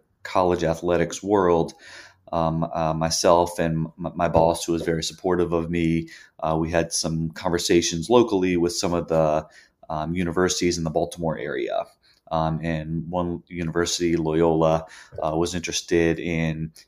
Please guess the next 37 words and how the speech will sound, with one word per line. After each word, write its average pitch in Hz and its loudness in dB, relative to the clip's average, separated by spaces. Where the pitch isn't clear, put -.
connecting 82 -4
our 80 -2
medical 98 4
services, 80 -2
which 80 -6
was 78 -4
provided 80 -2
by 76 -2
MedStar 76 -6
Sports - -10
Medicine, 76 -6
with 73 -10
P 82 -8
T 92 -2
services. - -8
Um, 78 -6
and 78 -10
so 78 -4
I - 2
was 78 -6
able 80 -4
to, 76 -8
to - -12
join 82 -2
on 80 0
as 76 -6
the 76 -14
team 82 -4
physical 80 -8
therapist 78 -4
with - -20
them 80 -2
for 76 -12
a - -20
couple - -12
of 67 -6
years. - -8